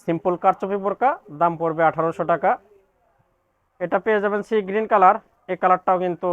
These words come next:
সবার চয়েসের একদম অনেক, মানে, মানসম্মত সুন্দর কালার। এটা সি গ্রিন কালার।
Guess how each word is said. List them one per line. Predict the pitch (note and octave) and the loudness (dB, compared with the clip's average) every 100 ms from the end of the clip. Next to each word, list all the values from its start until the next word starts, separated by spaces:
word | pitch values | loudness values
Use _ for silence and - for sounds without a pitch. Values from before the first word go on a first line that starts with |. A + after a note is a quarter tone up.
| D#3+ - _ _ - | -4 -10 _ _ -2
সবার | F3 E3+ E3+ D#3+ | 2 6 4 4
চয়েসের | F3 E3+ E3+ E3+ | 0 2 2 0
একদম | D#3 D3 D#3+ D3 D3 | -2 -4 -6 -6 -8
অনেক, | D#3 D3+ | -8 -6
মানে, | D3+ D3 | -8 -6
মানসম্মত | C#3+ D3+ C#3+ F3 F#3+ F3+ | -4 -4 -4 -8 -8 -8
সুন্দর | F#3 E3+ E3 | -6 -6 -2
কালার। | E3+ D#3+ A#3 - _ _ _ _ _ | 2 2 0 -4 _ _ _ _ _
এটা | C#3 - | -8 -8
সি | - D3+ | -8 -8
গ্রিন | D#3+ F3+ | -6 -4
কালার। | F3+ E3 | 0 0